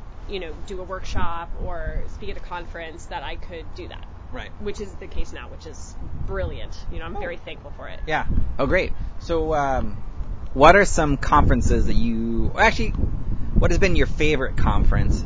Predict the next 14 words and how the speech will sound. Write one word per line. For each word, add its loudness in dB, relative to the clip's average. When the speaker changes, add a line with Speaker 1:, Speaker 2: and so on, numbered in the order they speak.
Speaker 2:
to -2
either -2
attend -2
or 0
speak -8
at -8
in -10
the -10
last -10
six -12
months? -12
Speaker 1:
Oh, -4
that's -10
such -12